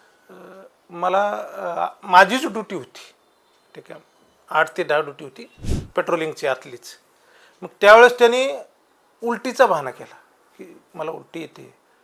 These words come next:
मग मी बोललो, "अरे, क्या हो रहा है रे?" आणि क्या हो रहा है होते की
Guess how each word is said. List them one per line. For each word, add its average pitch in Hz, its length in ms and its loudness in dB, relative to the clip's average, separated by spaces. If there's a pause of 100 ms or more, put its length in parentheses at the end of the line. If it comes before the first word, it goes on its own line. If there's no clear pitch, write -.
(420)
मग 185 80 -6
मी 233 320 -2
बोललो, 240 480 -4
"अरे, 220 220 0
क्या 214 200 2
हो 254 140 8
रहा 240 100 6
है 240 60 4
रे?" 240 140 0 (500)
आणि 175 100 -20 (100)
क्या 180 120 -8
हो 107 140 -8
रहा 220 100 -10
है 214 60 -10
होते - 220 -14
की 110 180 -10